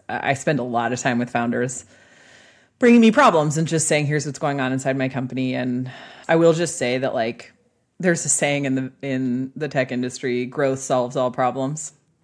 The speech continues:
I actually very strongly believe that's true, meaning you can have highly dysfunctional companies that have a magical product market fit, and that dysfunction,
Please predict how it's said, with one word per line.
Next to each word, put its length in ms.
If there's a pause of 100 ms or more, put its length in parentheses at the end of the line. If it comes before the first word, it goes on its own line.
(180)
I 300
actually 720
very 500
strongly 460
believe 340
that's 320
true, 420 (440)
meaning 680 (120)
you 160
can 100
have 160
highly 540
dysfunctional 760
companies 540
that 160
have 240
a 40
magical 800
product 360
market 280
fit, 480 (440)
and 500 (360)
that 240
dysfunction, 920